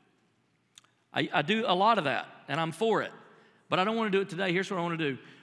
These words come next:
Rather than telling you how to live in a way that the Holy Spirit is essential, what I wanna do is tell you why the Holy Spirit is essential, because if I can convince you that he's essential,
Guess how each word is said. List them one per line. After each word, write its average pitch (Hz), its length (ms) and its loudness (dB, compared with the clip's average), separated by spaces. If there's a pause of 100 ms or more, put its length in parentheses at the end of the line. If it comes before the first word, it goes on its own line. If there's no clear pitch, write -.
Rather 254 380 2
than 214 160 0
telling 220 380 -2
you 196 100 -2
how 214 560 0
to 202 160 -6
live 170 760 0 (420)
in 180 160 0
a 170 60 0
way 165 760 2 (360)
that 165 160 2
the 165 80 -4
Holy 180 260 0
Spirit 170 320 -2
is 139 140 -4
essential, 151 720 -4 (300)
what 190 180 2
I 190 80 4
wanna 185 300 -2
do 180 180 2
is 165 120 -4
tell 175 220 -4
you 160 220 -4 (140)
why 160 640 0 (320)
the 143 80 -2
Holy 160 320 0
Spirit 156 500 0 (240)
is 135 220 -2
essential, 147 640 -2 (220)
because 156 300 0
if 160 160 0
I 180 120 6
can 170 200 -2
convince 175 680 0
you 160 240 2 (220)
that 151 120 2
he's 170 220 2
essential, 156 680 0